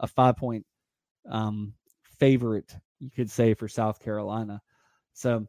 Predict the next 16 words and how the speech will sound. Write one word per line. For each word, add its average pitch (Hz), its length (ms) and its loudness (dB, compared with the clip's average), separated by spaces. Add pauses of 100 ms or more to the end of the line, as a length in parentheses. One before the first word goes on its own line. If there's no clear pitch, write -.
(400)
the 135 60 -6
Gamecocks 143 380 6
have 139 100 4
every 135 160 4
opportunity 127 440 -2
in 117 80 -4
the 113 60 -6
world 123 260 0
to 113 80 -4
get 117 120 0
this 113 200 -6
done. 131 340 0
I'm 110 240 -2
looking 139 340 4
at 123 200 4
Georgia, 131 560 4